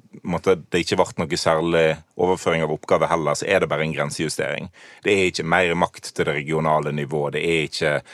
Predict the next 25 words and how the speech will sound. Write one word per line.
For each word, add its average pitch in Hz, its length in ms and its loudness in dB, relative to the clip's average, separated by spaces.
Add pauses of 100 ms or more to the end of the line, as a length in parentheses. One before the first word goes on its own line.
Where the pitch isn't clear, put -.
(180)
desentralisering 73 1400 -2
eller, 76 460 -4 (300)
eh, 82 140 -6
demokratisering. 80 1040 -2
Det 92 160 2
er 90 40 0
bare 82 520 0 (120)
en 90 200 -2
grenseforflytting. - 880 -4 (440)
Eh, 85 380 -6
og, 95 240 0
og 87 160 0 (180)
da 98 140 4
ble 82 140 4 (140)
den 85 200 2
reformen 78 560 -2
ganske, 80 640 -4
ganske 82 300 -8
teit. - 360 0 (380)
Det 95 460 4 (380)
vil 90 260 0
gjøre 87 460 4
reformen 82 360 0
enda 80 180 -2
teitere, 73 640 -2